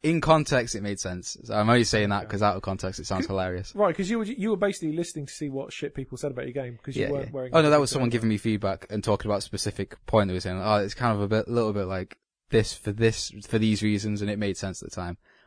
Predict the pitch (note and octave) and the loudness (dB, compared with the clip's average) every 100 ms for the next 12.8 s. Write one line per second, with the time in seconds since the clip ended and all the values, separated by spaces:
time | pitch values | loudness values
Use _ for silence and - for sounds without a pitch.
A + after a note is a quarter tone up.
0 | - A#2 D3 E3 B2+ A#2 - - C3 A2 | 0 4 6 4 2 0 -2 -2 0 0
1 | G2+ G#2+ G#2+ A2+ A#2 A2+ G#2+ B2 G#2 - | -2 2 4 6 6 4 4 4 4 -2
2 | - - - _ _ - - - - B2 | -14 -20 -20 _ _ -20 -20 -8 -4 -2
3 | B2+ A#2 A2+ B2 A#2 - A2 A2 G#2+ - | 0 0 2 2 0 -2 -4 -2 -2 -2
4 | - C3 A2+ G#2 G#2 G2 A#2+ C3 B2 B2 | 2 2 2 0 -2 -2 -4 -2 2 4
5 | A#2+ A#2+ C#3 _ C#3 B2 C3+ A3+ C3 A#2+ | 4 0 -6 _ -16 -12 -12 -2 2 4
6 | A#2 G#2 G2+ G2+ A2 G2+ G2+ G2+ G2 G2 | 6 6 4 2 0 2 4 4 2 -2
7 | - F#2+ - F#2 F#2 F2+ - - _ _ | -4 -4 0 2 2 0 -4 -8 _ _
8 | _ _ _ _ - - - - - - | _ _ _ _ -20 -20 -20 -20 -12 -4
9 | G#3 F#2 F#2 - - A2 - C3 B2+ D3+ | -2 -2 -4 -6 -10 -10 -8 -4 0 2
10 | F3 E3+ E3+ E3+ - C#3+ C3 B2 B2 A2+ | 4 6 4 2 -4 -2 2 2 0 -4
11 | A#2 B2 - - A3+ A#3+ B3+ G#3 F3 F3 | -2 -4 -2 -4 0 0 0 0 2 4
12 | E3+ A#2 G#2+ A#2+ - B2 F#2+ A#2 | 6 6 6 4 4 4 4 -2